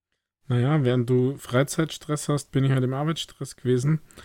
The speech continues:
Äh, oder eigentlich immer noch. Hä? Ähm, aber diese Woche war ja eher ruhig,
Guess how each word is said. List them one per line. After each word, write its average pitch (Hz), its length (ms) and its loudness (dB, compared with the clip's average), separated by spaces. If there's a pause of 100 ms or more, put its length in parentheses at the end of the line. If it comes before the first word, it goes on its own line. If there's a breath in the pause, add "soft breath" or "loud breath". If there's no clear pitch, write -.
(400 loud breath)
Äh, 123 480 2 (840)
oder 117 260 2
eigentlich 110 340 0
immer 147 220 2
noch. 113 200 0 (200)
Hä? 127 260 2 (480 loud breath)
Ähm, 117 260 0 (100)
aber 120 500 2
diese 123 400 0
Woche 151 420 2
war 123 440 0
ja 131 280 2 (140)
eher 131 680 2 (560 soft breath)
ruhig, 139 600 0